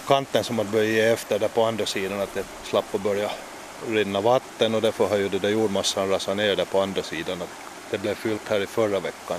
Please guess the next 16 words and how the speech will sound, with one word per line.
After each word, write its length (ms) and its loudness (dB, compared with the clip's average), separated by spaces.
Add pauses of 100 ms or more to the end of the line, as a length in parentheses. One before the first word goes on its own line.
det 80 -6
så 160 -8
nog 120 -4
var 120 -2
med 120 -4
en 60 -6
sån 180 -10
här 120 -4 (800)
pumpbil 500 4
och 100 2 (180)
spruta 460 2 (480)
sand 360 2
och 100 2
seppel 380 2
över 260 4
dit 160 -6